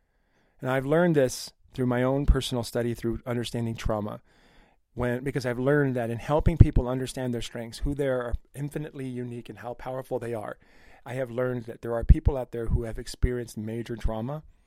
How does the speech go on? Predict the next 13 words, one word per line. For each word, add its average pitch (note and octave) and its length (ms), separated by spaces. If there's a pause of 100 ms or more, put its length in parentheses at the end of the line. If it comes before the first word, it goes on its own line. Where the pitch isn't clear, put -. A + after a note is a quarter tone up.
(540)
and B2+ 140
it B2+ 160
gets C3 240
in E3 80
the D#3+ 100
way A2+ 280
of - 200
me C3 140
helping A#2+ 380
them A2+ 120
see A2+ 220
their G#2+ 140
value. G2+ 460